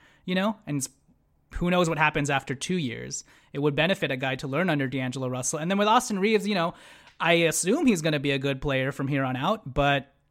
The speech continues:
you know, you might want insurance for that as well. So getting a guy who at worst could be a six-man scoring type off the bench, but at best may turn into a Tyrese Maxey, like,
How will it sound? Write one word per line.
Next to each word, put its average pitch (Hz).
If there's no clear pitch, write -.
you 151
know, 165
you 160
might 185
want 190
insurance 175
for 147
that 143
as 135
well. 147
So 170
getting 185
a 160
guy 143
who 151
at 160
worst 175
could 151
be 156
a 139
six-man 151
scoring 156
type 180
off 156
the 143
bench, 147
but 147
at 131
best 151
may 151
turn 160
into 160
a 151
Tyrese 151
Maxey, 147
like, 131